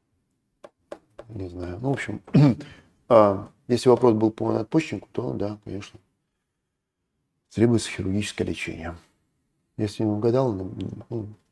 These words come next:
напишите, я это отвечу вам на вопрос. Так, у собаки эпилепсия.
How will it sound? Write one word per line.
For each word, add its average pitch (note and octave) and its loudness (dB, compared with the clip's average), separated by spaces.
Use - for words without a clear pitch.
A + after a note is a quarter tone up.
напишите, - -10
я G2 -10
это - -20
отвечу F#2 -8
вам E2+ -12
на A2 -12
вопрос. - -10
Так, F#2+ -6
у C3 -4
собаки A#2 2
эпилепсия. D3+ -4